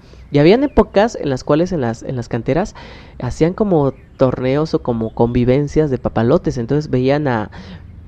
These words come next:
hagan de cuenta, veías como a veinte niños estando ahí con sus papás volando papalotes, lo cual era muy divertido, era entretenido. Y esto hasta que llegaba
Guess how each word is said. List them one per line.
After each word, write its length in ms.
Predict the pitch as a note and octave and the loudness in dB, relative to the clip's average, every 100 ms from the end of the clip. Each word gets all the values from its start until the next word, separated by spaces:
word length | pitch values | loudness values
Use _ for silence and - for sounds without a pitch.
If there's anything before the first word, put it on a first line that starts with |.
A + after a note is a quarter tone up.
| - | -8
hagan 300 | - F3+ G#3 | -2 0 2
de 80 | G3+ | 2
cuenta, 300 | D#3 C#3+ B2 | 2 2 0
veías 440 | A#2+ B2 C#3 D#3 | 2 2 0 -2
como 280 | - A#2+ A2+ | -6 -4 -2
a 220 | G#2+ G#2+ | -2 -6
veinte 460 | D3 A#2+ D3 D3+ D3 | -4 0 0 2 0
niños 600 | C3 D#3+ F#3+ D#3 F3 G3+ | 2 0 0 0 0 -2
estando 340 | D3 - C#3+ C3 | -6 -4 -2 0
ahí 120 | B2+ | 0
con 160 | D3 | -2
sus 160 | C3 A#2 | -2 -4
papás 500 | - A2 C#3+ F3 G3 - - - | -4 -2 -2 -2 -6 -16 -20 -18
volando 580 | - B2 C3 C3 D#3+ F#3 - - - - | 0 4 4 4 0 0 -2 -20 -20 -2
papalotes, 720 | A#2 - A#2 C3+ E3 C3 A#2+ | 0 2 2 2 0 -4 -2
lo 100 | B2 | -4
cual 340 | - C#3 D3 - | 0 -2 -2 -4
era 240 | D3+ D#3+ | -4 -2
muy 540 | C#3 C3 C3+ C#3 D3+ E3 | -4 -6 0 2 4 4
divertido, 540 | D#3+ B2+ - C3+ D#3 | 4 2 0 0 2
era 120 | D#3 | 0
entretenido. 640 | D3 B2+ B2 A#2+ B2 E3+ A#3 - - C#3 | -2 -4 -4 -2 2 0 0 -10 -16 2
Y 120 | D3+ | 4
esto 220 | G3 C4 | 6 4
hasta 180 | C4 A3 | 2 0
que 120 | D#3 | 0
llegaba 400 | C3 C3+ F#3 G#3 | 2 4 4 2